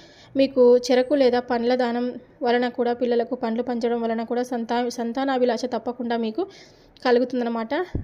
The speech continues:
నువ్వుల నూనె దీపం వెలిగించడం వల్ల సాయంత్రం గృహంలో వెలిగిస్తే తొ-, చెడు దృష్టి మొత్తం తప్పకుండా తొలగిపోతుందని కూడా చెప్పుకోవచ్చు.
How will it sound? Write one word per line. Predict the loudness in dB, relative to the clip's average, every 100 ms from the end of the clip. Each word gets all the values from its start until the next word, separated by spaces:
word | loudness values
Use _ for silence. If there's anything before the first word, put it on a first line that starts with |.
| -4
నువ్వుల | 0 2
నూనె | 2 0
దీపం | -2 -4 -2
వెలిగించడం | -2 -2 -4 -4 -4
వల్ల | -4
సాయంత్రం | -4 -4 -4 -4 -6 -6 -12 -20 -6 2
గృహంలో | 4 4 6
వెలిగిస్తే | 6 6 2 -2
తొ-, | 2 2 2 0
చెడు | 2
దృష్టి | 0 -4 -2
మొత్తం | -4 -2 -4
తప్పకుండా | -4 -6 -6 -4 -2
తొలగిపోతుందని | 0 -2 -2 -4 -4 -6
కూడా | -4
చెప్పుకోవచ్చు. | -4 -6 -8 -8 -8 -10